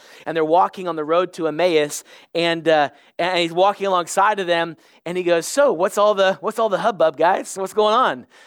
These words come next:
And they go, "The, what, what, are you the only person of all of Israel that has not heard that Jesus, who said to be raised from the dead,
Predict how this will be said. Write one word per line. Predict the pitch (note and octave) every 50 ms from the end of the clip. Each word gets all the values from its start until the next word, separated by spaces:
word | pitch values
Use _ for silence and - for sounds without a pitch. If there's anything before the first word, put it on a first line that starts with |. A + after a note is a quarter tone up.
| - -
And | - F3 F#3+ F#3
they | G3+ G3+
go, | F#3 G3+ F#3 F3 E3 - - _ _ _ -
"The, | G#3 G#3+ G#3+ G#3 G3+ G3 G3+ G3+ G3+
what, | A3 G3+ B3 C4 - G3+
what, | A#3+ - -
are | A3
you | A3 C4 D4
the | C4+ B3+
only | - A3+ B3 C4 C4 -
person | - A#3 C4 B3+ - A#3+ A#3
of | A3
all | A3+ A#3+
of | A#3 G3
Israel | A3+ B3 A3 B3+ C4+ B3
that | A3 G#3+
has | G#3 A#3 A#3 A3+
not | A#3+ A3 G3
heard | F#3+ A3+ B3 C4 A#3
that | G#3 F#3
Jesus, | E3 - G#3 A#3 A#3+ G#3+ C4 B3+ -
who | A3
said | F#3+ - A#3 A#3+
to | B3 A#3
be | A3+
raised | G3+ G#3 A3+ A#3+ A3+
from | - A3 G#3+
the | G3
dead, | E3 F3+ G3+ A3+ B3 B3